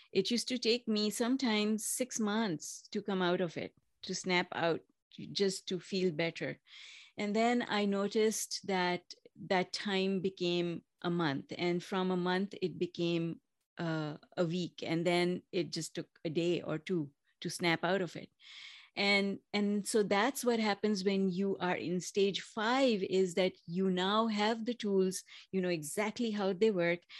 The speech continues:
and now it doesn't take you any time at all to fix things that are not going the way you want them to. It's easy.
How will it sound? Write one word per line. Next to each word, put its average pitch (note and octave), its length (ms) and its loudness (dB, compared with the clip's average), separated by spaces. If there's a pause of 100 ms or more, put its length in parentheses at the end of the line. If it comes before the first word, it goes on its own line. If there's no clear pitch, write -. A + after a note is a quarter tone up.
(160)
and E3+ 160 -2
now F#3+ 240 2
it F#3 120 0
doesn't F#3 280 0
take E3 260 -8
you D#3+ 220 -6
any A3 340 0
time G#3+ 300 -2
at G#3+ 160 -2
all D#3+ 240 0 (340)
to F3+ 120 -4
fix - 400 -2
things F3 300 -2
that D#3+ 140 0
are D#3 120 0
not D#3 280 0
going D#3 280 0
the D#3 80 -2
way D3 100 0
you C#3+ 200 -2
want C#3+ 260 -4
them D3 180 -6
to. - 160 -14 (580)
It's - 260 -6 (100)
easy. B3 460 2